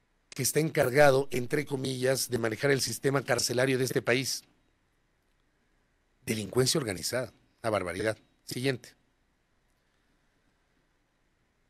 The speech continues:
En el caso Metástasis Santo Domingo de los Áchilas, hasta el momento se han efectuado cinco allanamientos. Esto fue a las dos y veintiuno de la madrugada.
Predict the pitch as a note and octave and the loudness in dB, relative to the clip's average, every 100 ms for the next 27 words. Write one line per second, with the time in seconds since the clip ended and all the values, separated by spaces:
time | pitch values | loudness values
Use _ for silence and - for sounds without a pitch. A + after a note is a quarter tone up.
0 | _ _ _ D#3 D#3 G#3+ G3+ G3+ E3+ G3 | _ _ _ 0 6 8 8 6 10 10
1 | F#3+ F#3 D#3 E3 E3 D#3+ D#3 E3 F3+ E3 | 10 4 4 4 4 4 4 4 6 6
2 | D3+ C3+ D3 - A2 F2+ - - - - | 6 6 4 4 -2 0 0 0 0 -2
3 | B2 - D3 D3+ F3+ F3+ E3+ F3 D#3+ D3 | -2 2 4 6 6 6 6 4 2 4
4 | F3 D#3+ - F#3 F#3 D3+ C#3+ D#3+ D3 D#3+ | 6 6 4 6 6 8 8 6 4 4
5 | F#3 F3 E3+ C#3+ E3+ E3+ D#3 C#3 D#3+ D#3 | 4 8 8 8 6 6 4 4 4 6
6 | C#3+ B2+ A#2+ A#2 A2+ A#2 | 6 6 4 4 4 4